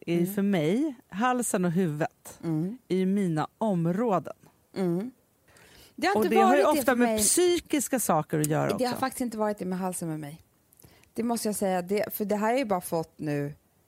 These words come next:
Speaker 2: alltså sen jag fick småbarn som började på dagis.
Speaker 1: Jo, fast vet du också, vill... vet du vad jag vill säga? För
Speaker 2: Nej,
Speaker 1: sist
Speaker 2: nu låter
Speaker 1: du hade
Speaker 2: du som
Speaker 1: halsfluss
Speaker 2: mamma.
Speaker 1: Ja, jag vet.
Speaker 2: Ja, du gör
Speaker 1: Sist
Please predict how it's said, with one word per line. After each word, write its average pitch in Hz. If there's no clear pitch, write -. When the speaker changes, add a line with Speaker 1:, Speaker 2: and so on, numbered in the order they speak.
Speaker 2:
alltså 180
sen 180
jag 156
fick -
småbarn 170
som 151
började 147
på 170
dagis. -
Speaker 1:
Jo, 208
fast -
vet 254
du 170
också, 175
vill... 165
vet 170
du -
vad 165
jag 156
vill 160
säga? 190
För 180
Speaker 2:
Nej, 175
Speaker 1:
sist 277
Speaker 2:
nu 302
låter 320
Speaker 1:
du 156
hade 147
Speaker 2:
du -
som 165
Speaker 1:
halsfluss 185
Speaker 2:
mamma. 170
Speaker 1:
Ja, -
jag 208
vet. 220
Speaker 2:
Ja, -
du 240
gör 277
Speaker 1:
Sist 254